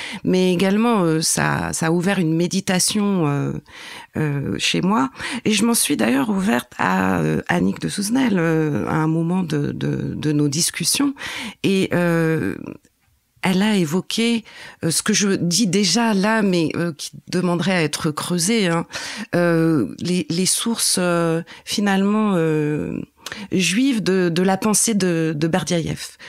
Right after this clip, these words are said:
Bon, je m'en ouvrirai peut-être tout à l'heure, euh, sur ça. Et, euh, elle a évoqué, euh, effectivement, euh, ce lien entre ce qu'il évoque de cette liberté logiquement antérieure à Dieu, avec tout ce qu'on découvre, euh, par le truchement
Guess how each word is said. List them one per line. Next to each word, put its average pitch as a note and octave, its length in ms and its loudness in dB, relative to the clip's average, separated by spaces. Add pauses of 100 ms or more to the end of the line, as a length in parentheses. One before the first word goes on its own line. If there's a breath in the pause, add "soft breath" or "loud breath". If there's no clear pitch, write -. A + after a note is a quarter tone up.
(120)
Bon, E3 100 0
je D#3 100 -2
m'en G3+ 100 4
ouvrirai G#3 460 2
peut-être G#3+ 460 -2 (120)
tout - 180 -8
à G3 80 2
l'heure, G3 240 0
euh, D#3+ 180 0
sur - 240 -2
ça. - 240 -2 (540 loud breath)
Et, A#3+ 340 2
euh, F3+ 240 2
elle F3+ 120 4
a F#3 40 2
évoqué, G3 560 0
euh, D#3+ 240 2
effectivement, F#3+ 840 -2
euh, D#3 300 2 (420 loud breath)
ce - 280 2
lien G#3 400 2
entre F#3 300 0
ce - 100 0
qu'il A3 180 0
évoque G#3+ 380 0
de E3+ 100 -2
cette - 280 -2
liberté G#3+ 680 0 (240 loud breath)
logiquement A3+ 760 2
antérieure F#3 500 0
à E3+ 80 2
Dieu, A#3 360 0 (420 loud breath)
avec G3 340 -2
tout D#4+ 140 -2
ce - 100 0
qu'on A3 140 0
découvre, G3+ 960 0
euh, D#3 280 -2
par E3+ 200 -2
le E3+ 140 0
truchement A3+ 580 0